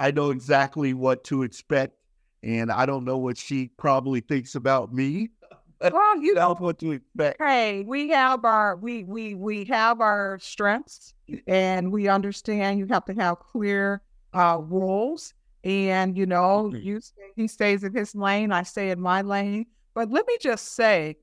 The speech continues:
Speaker 2: that we couldn't do this without our employees, because we were good business people. And, you know, I'm a C P A, so I was able to run a successful business. In the military, he was a mechanical engineer. He's able to run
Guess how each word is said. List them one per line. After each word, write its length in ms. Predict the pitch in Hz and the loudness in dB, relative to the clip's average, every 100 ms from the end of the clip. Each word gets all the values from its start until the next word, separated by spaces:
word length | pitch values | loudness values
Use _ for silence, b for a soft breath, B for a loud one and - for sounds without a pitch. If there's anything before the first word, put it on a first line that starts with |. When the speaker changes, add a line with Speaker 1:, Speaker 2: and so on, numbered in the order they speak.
| _ _ | _ _
Speaker 2:
that 160 | 208 | -2
we 160 | 214 370 | 0 0
couldn't 360 | - 269 196 175 | 4 2 2 -2
do 200 | 202 190 | -2 0
this 260 | 175 - | -2 -2
without 300 | 175 165 160 | 0 2 2
our 260 | 160 156 151 | 0 -2 -4
employees, 920 | 147 - 156 143 139 139 131 131 - _ _ | -6 -4 -4 -2 -2 -4 -4 -6 -10 _ _
because 360 | 196 196 214 180 | -4 2 2 2
we 220 | 208 320 | 0 0
were 220 | 339 269 | 2 0
good 340 | 185 202 214 156 | 0 0 0 0
business 420 | 190 196 214 214 | -2 -2 -4 -4
people. 520 | - 220 - 220 202 | -2 -4 -2 -2 0
And, 320 | 175 175 170 175 | 0 0 0 -2
you 60 | |
know, 120 | 175 165 | 0 0
I'm 180 | 170 | 0
a 40 | 170 | -4
C 220 | - 214 | -4 -6
P 220 | - 202 | -2 0
A, 120 | 180 | 2
so 200 | 180 180 | 0 0
I 140 | 170 165 | 0 0
was 180 | 165 175 | -2 -2
able 200 | 175 185 | -2 -4
to 120 | 185 | -2
run 200 | 170 170 | 0 0
a 40 | |
successful 560 | 160 180 - 170 - 165 | -4 -6 2 2 2 -6
business. 460 | - 208 208 196 - _ _ - | 0 0 0 -4 -6 _ _ -2
In 140 | 185 | 0
the 80 | 175 | 2
military, 600 | 180 190 190 196 180 180 | 2 0 0 2 2 2
he 60 | |
was 120 | 175 165 | -2 -4
a 40 | |
mechanical 540 | 160 - 185 170 - | -6 0 0 0 -2
engineer. 520 | 170 165 175 202 202 196 | -4 -4 -4 0 0 0
He's 260 | 202 175 | -2 0
able 300 | 170 165 170 | 0 0 -4
to 160 | 165 170 | -6 -6
run 400 | 170 170 165 | -2 0 0